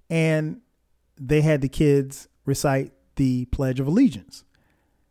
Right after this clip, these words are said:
And so my daughter stands up and she puts her hand over her heart and she starts reciting the Pledge of Allegiance. Now, this is something that,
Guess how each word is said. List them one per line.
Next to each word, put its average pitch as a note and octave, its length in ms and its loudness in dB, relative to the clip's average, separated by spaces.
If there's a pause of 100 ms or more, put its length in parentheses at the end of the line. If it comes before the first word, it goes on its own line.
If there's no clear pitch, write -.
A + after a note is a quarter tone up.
And E3+ 100 -4
so G3 60 0
my F3+ 100 2
daughter G3 260 4
stands F3 380 0
up D#3+ 400 0
and D3 280 -6
she C#3+ 280 -6
puts D3+ 240 -4
her C3+ 80 -2
hand C#3+ 180 2
over C3 200 -2
her B2 40 -4
heart D3+ 340 0
and C#3 260 -2
she D3+ 120 -6
starts C3 340 -4
reciting C3 440 -6
the B2+ 80 -4
Pledge C3+ 280 -4
of B2+ 60 -8
Allegiance. C3+ 340 -4
Now, D3+ 140 -2
this G#3+ 220 0
is E3 80 -4
something C#3+ 360 -2
that, C3 200 -4